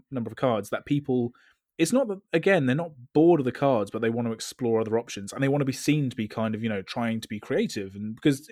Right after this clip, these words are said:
E D H, as much as, you know, you can't claim that every single person who plays E D H is, like, this incredible genius. I mean, I'm not, for example,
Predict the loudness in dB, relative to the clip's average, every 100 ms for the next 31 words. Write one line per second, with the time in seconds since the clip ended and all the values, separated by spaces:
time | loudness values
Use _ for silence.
0 | -6 -2 0 -2 -4 -4 -4 -6 -6 -6
1 | -6 -10 -12 -18 -20 -20 _ -20 -8 -8
2 | -4 -4 -4 -6 -4 -2 0 -4 -2 -4
3 | -2 -6 -8 -4 -4 -4 -6 -6 -6 -8
4 | -6 -8 -8 -8 -8 -8 -10 -10 -12 -12
5 | -8 -8 -4 -2 0 -2 -4 -6 -8 -10
6 | -4 -2 -2 -6 -14 -16 -8 -4 -4 -2
7 | -4 -4 -8 -8